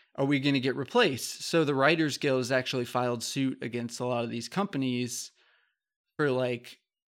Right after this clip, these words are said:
copyright infringement and all that kind of stuff, because, you know, it's already h-, tough enough to be a writer, whether it's, like, a journalist or, you know, an author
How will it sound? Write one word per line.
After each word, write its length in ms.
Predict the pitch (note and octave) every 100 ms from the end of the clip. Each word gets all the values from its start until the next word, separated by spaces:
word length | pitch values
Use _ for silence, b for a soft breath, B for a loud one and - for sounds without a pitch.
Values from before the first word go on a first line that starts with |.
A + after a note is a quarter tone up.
| _
copyright 460 | - C#3+ C3 C3+ B2+
infringement 460 | B2+ B2+ B2+ A#2+ B2
and 80 | A#2+
all 140 | B2+
that 220 | B2 A#2+
kind 160 | - A#2
of 60 | A#2
stuff, 320 | - B2+ -
because, 580 | C3+ B2 C#3+ C3 B2 - _ _
you 140 | D3 C#3+
know, 240 | B2 B2 - _ _ _ _
it's 260 | F#3 D3+ F#3
already 280 | G3 F3+
h-, 100 | C3+ -
tough 260 | - D#3 -
enough 300 | C3+ C#3 -
to 100 | D3
be 420 | B2+ C3 B2+ A#2+ - _ -
a 100 | C#3
writer, 480 | C3+ C3 B2 C#3 C#3+
whether 240 | B2+ B2
it's, 120 | A#2+
like, 140 | B2 A#2
a 40 |
journalist 720 | A#2 C3+ C3 B2+ B2+ B2 -
or, 320 | - B2 A#2 A#2+
you 140 | C3+ A#2+
know, 160 | A#2+
an 100 | B2+
author 640 | A#2+ C3+ - C3+ B2 A#2+